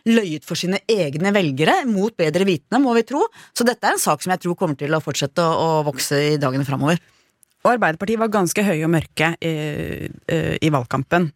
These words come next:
Speaker 2: eh, overfor særlig Fremskrittspartiet, eh, og da, den gangen Sylvi Listhaug, eh, brukte ordet notorisk løgner, så ble det jo s-, veldig mye baluba, og, og Arbeiderpartiet har vært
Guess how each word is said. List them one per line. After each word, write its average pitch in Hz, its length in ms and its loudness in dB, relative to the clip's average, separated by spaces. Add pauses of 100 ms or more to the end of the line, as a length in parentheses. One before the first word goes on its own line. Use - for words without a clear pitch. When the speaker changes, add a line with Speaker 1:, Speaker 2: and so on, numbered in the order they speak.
Speaker 2:
eh, 156 140 0
overfor 147 720 0
særlig 143 480 -2
Fremskrittspartiet, 165 800 0 (140)
eh, 175 500 0
og 165 300 2 (500)
da, 175 300 0
den 165 200 2
gangen 156 320 2
Sylvi 156 220 -2
Listhaug, 147 400 0
eh, 147 720 -4
brukte 143 320 -2
ordet 135 180 2
notorisk 156 540 0
løgner, 156 480 0 (160)
så 196 160 2 (240)
ble 156 240 0
det 156 80 0
jo - 80 0
s-, - 240 -6
veldig 160 760 0
mye 143 220 0
baluba, 147 460 0 (200)
og, 156 140 -6 (140)
og 143 180 -2
Arbeiderpartiet 165 480 0
har 190 100 2
vært 175 300 -2